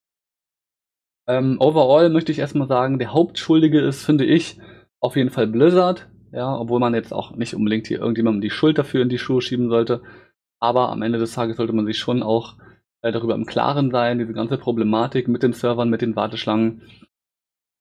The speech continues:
ist einfach dadurch entstanden, dass am Anfang viel zu wenige Server am Start waren. Ähm, man hätte auf jeden Fall vier oder so direkt von Anfang an, finde ich, machen können.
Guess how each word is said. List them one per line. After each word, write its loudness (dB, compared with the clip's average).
ist -4
einfach -2
dadurch 0
entstanden, -2
dass -8
am -4
Anfang -2
viel 4
zu -8
wenige 2
Server 0
am -6
Start -4
waren. 2
Ähm, -2
man 0
hätte -2
auf -4
jeden 2
Fall 0
vier 2
oder 0
so 0
direkt -10
von -2
Anfang -6
an, 0
finde -2
ich, -8
machen -4
können. -4